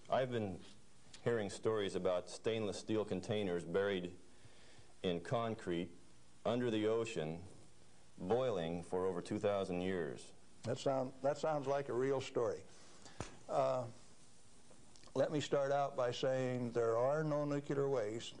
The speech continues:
Speaker 2: only materials created in a reactor to be recovered and used beneficially. Now, high-level waste is radioactive and self-heating. And so fuel,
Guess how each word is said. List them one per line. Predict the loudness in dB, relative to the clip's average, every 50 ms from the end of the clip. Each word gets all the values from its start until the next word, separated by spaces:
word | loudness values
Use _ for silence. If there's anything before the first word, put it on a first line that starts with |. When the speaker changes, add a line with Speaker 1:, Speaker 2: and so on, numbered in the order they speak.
| -10 -2
Speaker 2:
only | 0 2 2 2 2
materials | 0 0 2 4 4 4 4 4 4 2 0 -2
created | -2 0 2 4 4 4 4 4 2 2 2
in | 2 2
a | 4
reactor | 4 4 4 4 2 0 -2 -2 -2 -2 0
to | -2 0
be | 2 4 4
recovered | 4 2 2 2 2 2 4 2 2 2
and | 2 2 2 2
used | 2 4 2 2 2 0 -2 0 2
beneficially. | 2 2 2 0 0 -2 -2 -2 -6 -10 -12 -14 -18 -18 -16 -16 -16 -16 -16 -16 -16 -16 -16 -16 -16 -16 -16 -18 -18 -16 -16 -16 -16 -16 -16 -16 -16 -16 -16 -16 -16 -16 -16 -16 -16 -16 -16 -16 -16 -16 -16 -16 -16 -16 -16 -16 -16 -16 -16 -16 -16 -16 -16 -16 -16 -16 -14 -8 0
Now, | 2 4 4 4 4 2 2
high-level | 4 4 4 4 4 4 4 4 4 4
waste | 4 4 4 2 2 0 0 -4 -8 0 2
is | 4 4 4 4 4
radioactive | 4 4 4 4 4 4 4 4 4 2 0 0 0 2 4 4 2 0 -4 -2 2
and | 2 4 4 2 0
self-heating. | 2 4 4 4 4 0 -2 -2 -2 -2 0 -2 -4 -6 -6 -10 -12 -14 -14 -16 -16 -16 -16 -16 -16 -16 -16 -16 -16 -16 -16 -10 -6
And | -2 -2 0
so | 4 4 4 4 4
fuel, | 2 2 2 4 6 6 4 4 4 2 0 -2